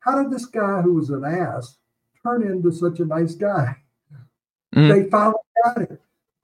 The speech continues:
Speaker 1: There's too many of the professional athletes who don't get it until it's too late. When, when they're out of the game and they're missing the, you always hear this, Chase, "Oh, I miss the camaraderie. I miss the
Speaker 2: Yeah.
Speaker 1: locker room.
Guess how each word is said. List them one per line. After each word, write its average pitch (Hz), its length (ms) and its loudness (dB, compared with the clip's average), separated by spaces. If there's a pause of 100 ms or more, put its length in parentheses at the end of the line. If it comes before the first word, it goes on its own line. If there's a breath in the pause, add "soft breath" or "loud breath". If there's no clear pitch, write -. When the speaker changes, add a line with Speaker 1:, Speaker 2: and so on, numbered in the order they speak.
(120)
Speaker 1:
There's 226 240 -4
too 269 220 2
many 247 340 0
of 185 260 2
the 170 80 4
professional 202 640 -4
athletes 185 460 0
who 180 140 -4
don't 175 420 -4
get 208 240 2
it 160 240 0
until 156 360 0
it's 165 300 -2 (280)
too 226 140 -2
late. 247 360 4 (1120)
When, 180 340 -2
when 170 180 0
they're 170 220 2
out 202 180 0
of 240 100 2
the 220 60 -2
game 170 540 4
and 147 280 -4
they're 147 160 -2
missing 190 480 -4
the, 160 240 -6 (320)
you 180 100 2
always 226 260 2
hear 196 200 2
this, 139 240 -2
Chase, 147 480 -8 (680)
"Oh, 185 120 4
I 190 60 4
miss 190 220 2
the 170 60 2
camaraderie. 147 840 -2 (340)
I 160 60 -2
miss 196 200 2
the - 100 2
Speaker 2:
Yeah. - 80 6
Speaker 1:
locker 160 300 0
room. 117 180 -8